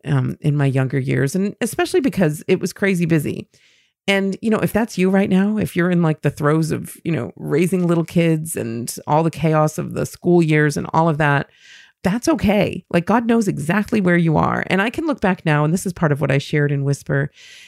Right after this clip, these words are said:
it, and I can look back now at how busy I was and how intense I was and how driven I was. Dan and I both were early in our marriage and in our family life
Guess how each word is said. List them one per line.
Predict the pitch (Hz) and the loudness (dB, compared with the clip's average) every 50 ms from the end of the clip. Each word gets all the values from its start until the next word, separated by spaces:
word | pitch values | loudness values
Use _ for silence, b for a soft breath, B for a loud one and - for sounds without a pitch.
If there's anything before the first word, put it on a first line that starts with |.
| B B | B B
it, | - 190 185 175 170 - - 190 | 2 2 4 4 2 0 0 0
and | 196 | 0
I | 196 | 0
can | - 220 | 0 -2
look | 226 220 202 | -4 -2 0
back | 214 190 - - | 0 0 0 2
now | 202 180 170 160 160 | 2 2 2 2 2
at | - 170 | 0 -2
how | 180 147 170 175 165 | 0 2 2 2 2
busy | 143 - - 208 226 226 190 180 143 | 0 2 2 2 4 4 4 2 2
I | 143 156 160 | 2 2 0
was | 147 147 147 143 143 147 147 143 160 | 0 2 2 4 4 4 2 0 -2
and | - - 147 151 147 139 | 0 0 2 2 2 0
how | 147 151 160 151 147 143 143 151 - | 0 0 2 2 2 2 0 0 0
intense | 156 143 123 - - - 220 233 214 - - | -2 -4 0 -2 -2 0 2 0 0 0 0
I | 180 165 | 0 2
was | 147 143 143 147 139 | 2 2 2 2 2
and | 143 156 | 0 0
how | 185 151 143 - | 0 0 -2 -4
driven | - - 170 170 214 311 359 339 294 240 | -6 -6 -4 0 2 0 2 2 2 2
I | 190 165 156 | 2 2 2
was. | 151 147 147 147 139 - B B B B B - | 2 2 2 2 0 -2 B B B B B 0
Dan | 175 185 226 | 0 2 2
and | 262 247 | 4 2
I | 254 254 | 2 2
both | 190 190 196 247 262 - - | 2 2 2 0 0 -2 -2
were | 147 135 131 135 - - | -2 0 0 -2 -2 0
early | 170 185 196 208 202 196 185 208 | 2 2 2 2 2 2 0 0
in | - 175 165 165 - - | 0 0 0 0 0 0
our | 156 156 151 | 0 0 2
marriage | 147 156 156 160 165 165 160 151 170 | 2 2 2 2 2 0 0 -2 -2
and | 156 139 147 147 - | -4 -4 -4 -6 -6
in | - 156 147 151 143 | -4 -4 -2 -2 -2
our | 135 139 | -4 -4
family | 139 - 175 170 165 170 160 | -4 -4 -2 -2 0 0 0
life | 160 156 156 156 156 - | 0 0 0 0 -2 -4